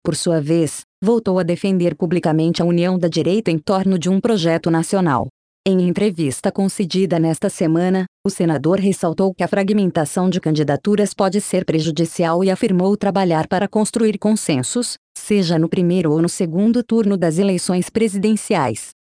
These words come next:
Durante a entrevista, Flávio destacou a relação política com o governador da São Paulo, Tarcísio de Freitas, a quem classificou como um dos principais nomes do campo conservador.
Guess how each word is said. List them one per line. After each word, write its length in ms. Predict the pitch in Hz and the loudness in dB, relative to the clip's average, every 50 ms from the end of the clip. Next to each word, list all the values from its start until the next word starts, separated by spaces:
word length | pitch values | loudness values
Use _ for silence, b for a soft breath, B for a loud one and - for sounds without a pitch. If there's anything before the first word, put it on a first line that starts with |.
| _ _ - | _ _ -4
Durante 360 | 170 185 180 180 170 - 190 | -2 0 0 0 0 0 0
a 60 | 175 | 0
entrevista, 720 | 175 160 - 208 220 165 165 156 135 123 - - 202 190 - - _ _ | 0 0 0 0 0 0 -2 -4 -4 -4 -4 -4 -4 -4 -4 -8 _ _
Flávio 440 | - - 190 170 175 175 156 180 185 | -6 -2 -2 0 0 0 0 -2 0
destacou 580 | 165 196 208 - - 190 180 - - 180 180 185 | 0 0 -2 -2 -2 -4 -4 -2 -2 -2 0 0
a 40 | |
relação 500 | 165 180 185 190 180 165 - - 190 190 | 0 0 0 0 -2 -2 -4 -2 -2 -2
política 520 | 175 - 185 170 170 170 - 208 - 202 185 | 0 0 0 0 0 0 -2 -2 -2 -4 -4
com 160 | - - 226 | -2 -2 -2
o 60 | 202 | 0
governador 720 | 175 196 190 165 202 190 190 185 175 170 156 208 233 233 | 0 0 0 2 0 0 0 0 0 0 0 0 0 0
da 120 | 202 208 180 | 0 -2 -2
São 240 | - - 214 220 | -2 -2 -2 -2
Paulo, 440 | 208 - 151 139 135 139 139 151 165 - _ _ _ | 0 0 0 2 2 2 0 0 -2 -4 _ _ _
Tarcísio 560 | 208 190 180 - - - 185 208 196 170 196 | -2 -2 -2 -2 -2 0 0 0 0 0 -2
de 120 | 170 175 151 | -2 -4 -4
Freitas, 580 | - - 175 175 185 190 - 117 90 - - - - _ _ | -2 -2 0 0 0 0 -2 -2 -4 -4 -6 -10 -14 _ _
a 80 | 180 180 | -4 -2
quem 220 | - - 202 226 | 0 0 0 0
classificou 640 | 220 - 160 151 - - 143 - - - 196 190 190 | 0 0 -2 -2 -2 -4 -6 -6 -4 -2 0 0 0
como 240 | 190 - 190 190 185 | 0 0 0 0 2
um 180 | 190 190 196 185 | 2 2 2 2
dos 180 | 180 185 - | 0 -2 -4
principais 640 | - - 180 165 - 170 - - 175 175 185 190 180 | -2 -2 -2 -2 -2 -2 -2 0 0 0 0 0 0
nomes 400 | 180 170 170 175 180 175 170 175 | 0 0 2 2 0 0 0 0
do 100 | 202 202 | -2 -2
campo 340 | - - 196 196 - - 175 | 0 0 0 0 0 -2 -2
conservador. 720 | - 196 196 - 214 202 - 202 220 160 165 135 92 | -2 -2 0 0 -2 -2 0 0 0 2 2 0 0